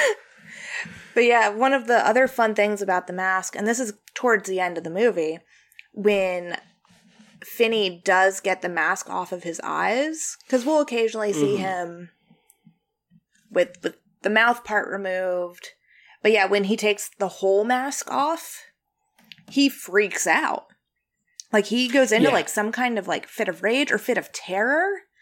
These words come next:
Speaker 1: as if, like, removing the
Speaker 2: It's, like,
Speaker 1: mask.
Speaker 2: ex-, exposed.
Speaker 1: Yeah.
Speaker 2: Yeah.
Speaker 1: He, he reacted in such a way that was pretty terrifying, and I wouldn't have expected
Speaker 2: Yeah.
Speaker 1: from that actor nor the character. And it made the character even more cool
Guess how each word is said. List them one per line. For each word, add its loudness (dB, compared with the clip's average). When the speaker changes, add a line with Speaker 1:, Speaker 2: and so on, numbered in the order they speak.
Speaker 1:
as 2
if, 0
like, 2
removing 2
the -2
Speaker 2:
It's, 0
like, 0
Speaker 1:
mask. 2
Speaker 2:
ex-, 2
exposed. 2
Speaker 1:
Yeah. 4
Speaker 2:
Yeah. -2
Speaker 1:
He, 2
he 4
reacted 2
in 0
such 0
a -4
way 4
that 4
was -6
pretty -2
terrifying, 0
and 0
I 2
wouldn't 0
have -4
expected 0
Speaker 2:
Yeah. -4
Speaker 1:
from -4
that -4
actor 2
nor -4
the -12
character. -4
And 2
it 4
made 2
the -6
character 0
even -4
more -2
cool -4